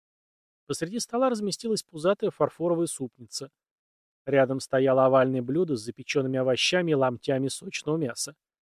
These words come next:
На нем таяли крупные кристаллы соли. Нарезанный сероватый хлеб источал аромат тмина и чеснока. И при виде еды я жадно сглотнул.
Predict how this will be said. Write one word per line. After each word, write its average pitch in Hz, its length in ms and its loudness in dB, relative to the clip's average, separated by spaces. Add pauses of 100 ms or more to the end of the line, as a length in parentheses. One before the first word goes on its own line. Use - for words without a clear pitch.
(340)
На 160 100 0
нем 269 220 -2
таяли 175 320 2
крупные 202 420 -4
кристаллы 127 540 -4
соли. - 400 -10 (480)
Нарезанный 135 580 2
сероватый 131 560 0
хлеб 160 340 -6
источал 135 520 -2
аромат 131 400 4
тмина 127 300 -6
и 117 60 -8
чеснока. 143 600 -6 (1120)
И 131 100 -8
при 127 240 -2
виде 117 300 -4
еды 120 460 -4
я 226 160 -2
жадно 117 440 -4
сглотнул. 120 640 -6